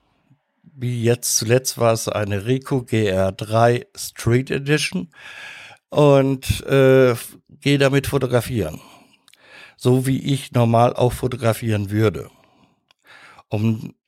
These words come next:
zu sehen, wäre so eine Kamera vielleicht was für mich oder auch für andere.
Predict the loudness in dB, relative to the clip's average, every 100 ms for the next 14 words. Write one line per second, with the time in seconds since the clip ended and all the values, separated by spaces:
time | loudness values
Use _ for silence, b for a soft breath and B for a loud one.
0 | _ -8 -6 0 2 4 4 0 -2 -6
1 | -16 _ _ _ _ -2 2 4 2 0
2 | 0 0 0 -2 -2 -2 -2 -2 -4 -4
3 | -6 -6 -10 -10 -10 0 0 0 -4 -4
4 | -2 -2 -4 -6 -4 -2 -2 0 -2